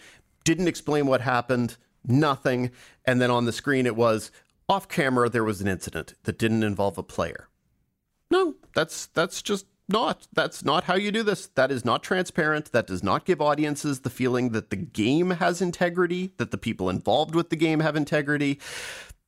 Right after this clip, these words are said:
And yeah, and this is all too bad because the upcoming fortieth season that is coming up is, well, no, it's all too bad on a human level 'cause it's awful. That's why it's bad. But it's bad for Survivor because they've got a big fortieth season coming up, bunch of winners,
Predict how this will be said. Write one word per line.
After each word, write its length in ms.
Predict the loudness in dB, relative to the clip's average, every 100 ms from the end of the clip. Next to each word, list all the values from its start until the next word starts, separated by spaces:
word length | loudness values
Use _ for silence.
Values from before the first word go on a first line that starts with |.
| _ 0
And 180 | 0
yeah, 240 | 0 -4 0
and 120 | 0
this 140 | 2 0
is 100 | 2
all 160 | 2
too 220 | 2 -2 2
bad 320 | 4 4 0
because 380 | -2 0 -2 0
the 180 | 0
upcoming 400 | 0 0 0 0
fortieth 400 | 0 0 0 -2
season 400 | -2 -2 -2 0
that 100 | -2 -4
is 80 |
coming 320 | -4 -2 2 2
up 240 | 0 -4 -16 -18 -20 _ _
is, 520 | 2 4 2 0 -2
well, 100 | 0
no, 120 | 0 -2
it's 120 | -2 0
all 100 | 2
too 120 | 2
bad 180 | 2 2
on 100 | -2
a 40 |
human 300 | 0 0 0
level 300 | -2 -4 -10
'cause 140 | -8 -2
it's 140 | 2
awful. 400 | 2 0 -6 -20 _ _ _ _ _ 0
That's 240 | 0 2
why 140 | 2 0
it's 120 | 0
bad. 340 | -4 -4 -10 _ _ _
But 200 | -4 -2 -2
it's 100 | 0
bad 240 | 0 0
for 80 | -4
Survivor 500 | -4 0 2 2 0
because 440 | -2 -2 0 0
they've 160 | -2 0
got 140 | 0
a 40 | -2
big 300 | -2 -2 0
fortieth 400 | 0 0 0 -2
season 320 | -4 -2 -2
coming 300 | -2 -2 0
up, 200 | 0 0
bunch 220 | -2 0
of 80 | 0
winners, 640 | 2 2 2 2 0 -4